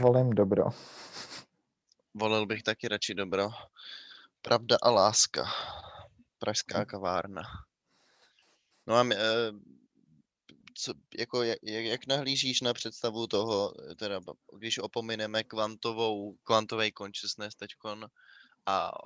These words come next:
Speaker 2: opomeneme to, že třeba není možný, aby, eh, byl jako teda komputabilní ten, ta, ta lidská mysl, tak jak ty nahlížíš na, eh, upload lidský mysli do nějaký jako elektronický, em,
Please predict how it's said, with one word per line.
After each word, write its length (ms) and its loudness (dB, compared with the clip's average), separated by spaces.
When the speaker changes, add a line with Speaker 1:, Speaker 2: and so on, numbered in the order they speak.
Speaker 2:
opomeneme 520 2
to, 140 -6
že 140 -4
třeba 360 -6
není 260 -6
možný, 540 -8
aby, 480 -4
eh, 20 -18
byl 240 -4
jako 600 0
teda 180 0
komputabilní 880 -4
ten, 380 -6
ta, 220 -4
ta 140 -6
lidská 360 -4
mysl, 340 -4
tak 200 -12
jak 140 -8
ty 120 -6
nahlížíš 680 -6
na, 220 -2
eh, 960 -2
upload 520 6
lidský 280 -6
mysli 260 -2
do 100 -4
nějaký 420 -6
jako 220 -6
elektronický, 800 -4
em, 160 -8